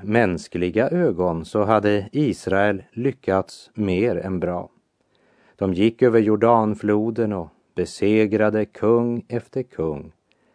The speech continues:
till dess de stod vid landets centrum. Men Gud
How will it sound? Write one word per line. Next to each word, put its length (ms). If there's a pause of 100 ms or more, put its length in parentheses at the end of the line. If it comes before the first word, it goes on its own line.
(160)
till 220
dess 280
de 220
stod 420
vid 300
landets 600
centrum. 580 (920)
Men 340
Gud 420